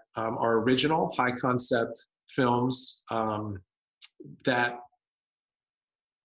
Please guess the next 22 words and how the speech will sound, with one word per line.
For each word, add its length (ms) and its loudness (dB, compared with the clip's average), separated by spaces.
have 200 2
a 40 4
sense 280 0
of 80 -2
magic 340 2
and 100 -2
realism. 520 2
Um, 440 0
I, 480 4
I, 160 -2
I'm, 220 0
I'm 160 2
not, 160 2
like, 140 2
a, 200 2
like, 140 0
a, 140 4
a 280 0
diehard 460 2
sci-fi 640 2
fan, 500 -2
um, 600 -2